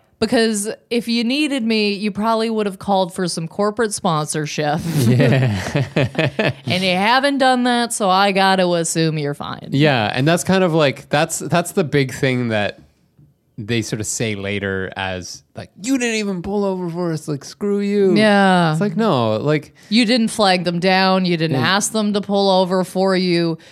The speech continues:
Speaker 1: You extended no olive branch,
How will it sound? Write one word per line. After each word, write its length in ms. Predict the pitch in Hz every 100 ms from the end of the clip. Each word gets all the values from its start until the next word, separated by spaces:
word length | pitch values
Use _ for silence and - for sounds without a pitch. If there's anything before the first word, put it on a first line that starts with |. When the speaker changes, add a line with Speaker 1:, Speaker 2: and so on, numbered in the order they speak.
| _
Speaker 1:
You 340 | 190 214 214 202
extended 580 | 214 202 - 220 220 214
no 320 | 190 190 226
olive 400 | 220 175 165 160 156
branch, 580 | 160 156 156 156 -